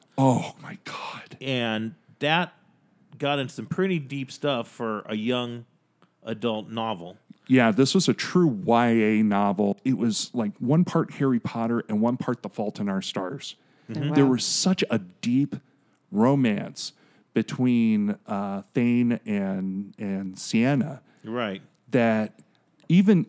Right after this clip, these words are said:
Speaker 1: okay, again, I was forty-seven when I read this book, and I'm listening to the, to the audiobook 'cause I was traveling a lot for the job I had at the time. And I'm like, "Sienna, no, don't say that to Thane. Oh my God, I'm so, I'm torn apart here."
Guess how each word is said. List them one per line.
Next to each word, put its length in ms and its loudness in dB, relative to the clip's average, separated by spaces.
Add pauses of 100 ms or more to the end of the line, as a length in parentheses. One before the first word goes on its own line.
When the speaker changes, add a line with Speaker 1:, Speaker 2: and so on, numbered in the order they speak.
Speaker 1:
okay, 360 4
again, 300 2
I 60 0
was 100 0
forty-seven 720 2
when 160 2
I 60 2
read 240 2
this 160 0
book, 420 2
and 180 2
I'm 140 4
listening 540 4
to 140 -2
the, 140 0 (360)
to 140 -2
the 160 0
audiobook 480 4
'cause 120 -8
I 40 0
was 100 -2
traveling 480 0
a 60 -2
lot 300 -6
for 160 -2
the 100 -2
job 340 0
I 100 2
had 200 -2
at 100 -4
the 80 -2
time. 480 -2 (520)
And 120 2
I'm 60 2
like, 260 2 (220)
"Sienna, 500 6
no, 300 8
don't 260 8
say 240 8
that 260 6
to 80 4
Thane. 640 6
Oh 200 6
my 160 8
God, 540 6
I'm 180 2
so, 220 2
I'm 200 2
torn 420 4
apart 520 6
here." 300 8